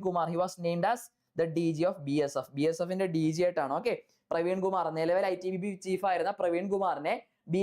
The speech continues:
എസ് എഫ് ന്റെ ഡി ജി ഡി ആയിട്ട് അപ്പോയിന്റ് ചെയ്ത ഒഴിവിലേക്ക് പുതിയ ഐ ടി ബി പി ചീഫായിട്ട് ആരാണ് വന്നിരിക്കുന്നത്? ശത്രുജിത് സിംഗ് കപൂർ ആണ് നിലവിൽ അത് അപ്പോയിന്റ് ചെയ്തിരിക്കുന്നത് എന്നുള്ള കാര്യം എന്ത് ചെയ്യുക?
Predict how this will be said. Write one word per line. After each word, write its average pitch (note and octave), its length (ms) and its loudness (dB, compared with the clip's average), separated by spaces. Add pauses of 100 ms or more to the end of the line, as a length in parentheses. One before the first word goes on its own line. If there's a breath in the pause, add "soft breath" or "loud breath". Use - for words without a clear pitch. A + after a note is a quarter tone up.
എസ് A3 140 -2
എഫ് A#3 200 0 (120)
ന്റെ A3 180 2
ഡി F3+ 80 2 (140)
ജി F3 160 -2
ഡി F#3 100 4
ആയിട്ട് F#3 160 0
അപ്പോയിന്റ് E3+ 300 -2
ചെയ്ത E3+ 140 4
ഒഴിവിലേക്ക് D3+ 460 2 (160)
പുതിയ G#3 240 4 (160)
ഐ - 20 2 (120)
ടി F3 120 0
ബി E3+ 160 2
പി E3+ 100 -8 (120)
ചീഫായിട്ട് D#3+ 460 0
ആരാണ് D#3 300 2
വന്നിരിക്കുന്നത്? C#3+ 460 2 (440)
ശത്രുജിത് F#3+ 760 0
സിംഗ് F#3 220 0
കപൂർ D#3 380 2
ആണ് C#3+ 120 0 (100)
നിലവിൽ C#3+ 360 2
അത് B2 200 -4
അപ്പോയിന്റ് C#3 400 -4
ചെയ്തിരിക്കുന്നത് C3+ 500 -2
എന്നുള്ള C#3 220 -2
കാര്യം B2+ 220 0
എന്ത് B2 120 0
ചെയ്യുക? A2+ 160 2